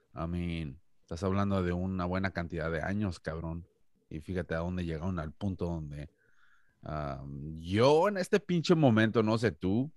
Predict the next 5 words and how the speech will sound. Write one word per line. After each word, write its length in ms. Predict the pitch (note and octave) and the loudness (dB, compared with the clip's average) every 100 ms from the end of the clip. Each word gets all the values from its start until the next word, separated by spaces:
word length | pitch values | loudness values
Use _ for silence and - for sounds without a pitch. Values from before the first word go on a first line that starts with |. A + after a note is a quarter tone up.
| - - | -16 -4
no 200 | F#2+ G#2+ | -2 2
sé 160 | A#2+ | 2
la 120 | F#2 | 2
gente, 540 | - G2 A2 A2 D3 B2+ - _ _ _ _ _ _ _ _ _ _ _ _ | -2 0 -2 2 2 0 -10 _ _ _ _ _ _ _ _ _ _ _ _
pero 580 | G2+ G2 G2 F#2 E2 | 2 2 2 2 0